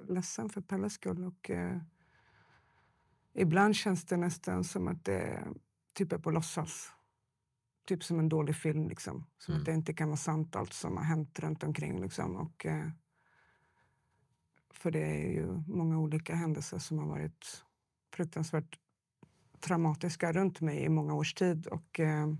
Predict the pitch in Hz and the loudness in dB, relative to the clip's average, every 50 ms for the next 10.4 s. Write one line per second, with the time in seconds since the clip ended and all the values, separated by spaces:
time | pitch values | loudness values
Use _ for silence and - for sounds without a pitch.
0 | - - _ _ _ _ _ _ _ _ _ _ _ _ _ - - - - - | -6 -12 _ _ _ _ _ _ _ _ _ _ _ _ _ -20 -20 -20 -20 -20
1 | - - - - - - - - 175 170 165 160 165 160 160 180 170 165 165 165 | -20 -20 -20 -20 -20 -20 -6 0 4 6 6 6 6 6 4 4 4 4 4 4
2 | 170 165 156 185 185 170 170 175 190 202 202 196 180 175 - - 170 160 - - | 4 2 2 2 4 2 2 2 2 2 2 2 2 2 0 0 0 -2 -2 -2
3 | - - - 180 156 - _ _ _ _ _ _ _ _ - - - 185 180 185 | 0 2 2 0 -2 -6 _ _ _ _ _ _ _ _ -6 0 2 4 4 4
4 | 185 190 196 185 185 - - 190 170 - 175 165 - 175 165 - 185 160 170 175 | 4 2 2 2 0 0 0 0 0 0 -2 -2 -2 -4 0 0 2 2 4 4
5 | 185 190 190 190 165 139 - 90 - - _ _ _ _ _ _ _ _ _ _ | 4 4 4 4 2 2 -2 -4 -6 -10 _ _ _ _ _ _ _ _ _ _
6 | _ _ _ _ - 92 95 90 85 90 87 82 - 78 82 82 87 92 92 87 | _ _ _ _ 8 10 12 12 12 10 10 8 6 6 8 8 10 12 12 12
7 | 85 85 82 80 - 92 87 82 90 87 80 - - 92 87 87 78 78 80 80 | 12 10 8 6 6 4 4 6 4 2 4 6 8 8 8 8 8 6 6 8
8 | 82 90 98 101 - - - - - - - _ _ - 98 92 85 80 82 82 | 8 6 4 2 -2 -8 -14 -16 -18 -20 -20 _ _ 8 10 10 10 10 10 8
9 | 80 - - - 104 190 190 190 190 185 185 180 180 175 165 170 170 170 170 165 | 6 4 2 0 0 2 2 2 4 6 6 8 6 6 6 4 2 2 2 0
10 | 175 165 156 160 160 - - | -2 -2 -4 -4 -6 -8 -14